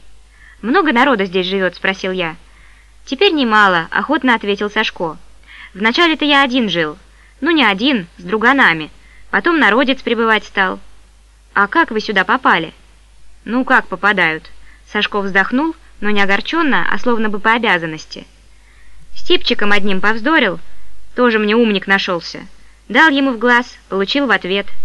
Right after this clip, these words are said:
Нет бы успокоиться, а я его выследить решил. Ну, выследил. Домик у него странный, сто раз мимо ходил, не замечал.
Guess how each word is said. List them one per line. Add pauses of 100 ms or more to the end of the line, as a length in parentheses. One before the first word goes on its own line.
(420)
Нет
бы
успокоиться, (440)
а
я
его
выследить
решил. (400)
Ну,
выследил. (1300)
Домик
у
него
странный, (260)
сто
раз
мимо
ходил,
не
замечал.